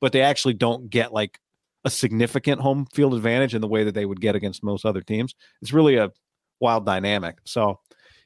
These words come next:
be interesting to see what Levi's, you know, from a Cowboy fan standpoint is like, 'cause Cowboy fans obviously can.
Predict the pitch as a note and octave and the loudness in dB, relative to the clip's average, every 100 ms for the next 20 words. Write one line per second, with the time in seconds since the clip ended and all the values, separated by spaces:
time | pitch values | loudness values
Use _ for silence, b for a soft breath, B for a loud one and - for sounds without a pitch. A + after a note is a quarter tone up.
0 | - A3 G#3+ F3+ D#3 C3+ - B2+ A2 G#2 | -12 -2 0 2 2 2 2 2 2 2
1 | A2+ A2 G#2+ G2+ F#2+ - _ _ _ _ | 2 4 2 2 -2 -8 _ _ _ _
2 | _ _ _ _ _ _ _ _ _ - | _ _ _ _ _ _ _ _ _ -2
3 | G#2 F2 - A2 F#2+ - C3+ C3+ A2+ G2+ | -2 -2 -2 -2 -2 0 0 2 0 -2
4 | - G2+ G2 - G2+ F2+ A2 F#2 F2+ F#2+ | -2 -4 -4 -4 -4 -4 -6 -6 -6 -4
5 | F#2+ A2+ G#2+ - B2 A2+ G#2 G#2+ G2 G#2 | -4 -4 -6 -2 0 2 2 2 2 0
6 | G2 F2+ F#2+ G2+ F2 | -2 -6 -6 -6 -10